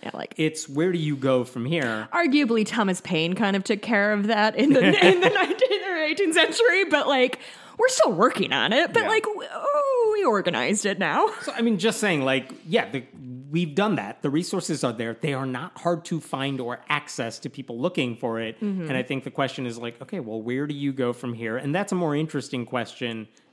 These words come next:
Speaker 2: And, uh, I like that, at least this weekend, that's what American Atheist is focusing on.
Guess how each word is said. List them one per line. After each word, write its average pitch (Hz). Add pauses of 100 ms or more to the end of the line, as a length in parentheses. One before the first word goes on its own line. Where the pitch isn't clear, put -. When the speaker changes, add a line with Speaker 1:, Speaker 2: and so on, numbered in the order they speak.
(100)
Speaker 2:
And, 120
uh, 120
I 117
like 123
that, 123 (140)
at 139
least 165 (120)
this 170
weekend, 123
that's 127
what 131
American 120
Atheist 151
is -
focusing 135
on. 127